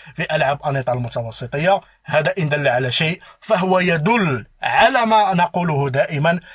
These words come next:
على أن هذه الألعاب ديال البحر الأبيض المتوسط غادي تكون فيها الفضائح والكوارث والمسخرة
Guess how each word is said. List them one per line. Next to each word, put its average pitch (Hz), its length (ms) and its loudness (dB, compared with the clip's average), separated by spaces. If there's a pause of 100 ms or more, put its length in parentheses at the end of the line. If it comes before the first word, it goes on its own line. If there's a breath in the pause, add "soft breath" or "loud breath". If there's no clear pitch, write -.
(180 loud breath)
على 160 220 0
أن 185 220 -4
هذه 156 240 2
الألعاب 170 380 -2
ديال 147 120 -4
البحر 139 220 -2
الأبيض 131 300 -4
المتوسط 131 560 -4 (340 soft breath)
غادي 160 220 2
تكون 151 200 -2
فيها 135 260 -2
الفضائح 139 560 -2
والكوارث 135 680 -4
والمسخرة 151 1700 0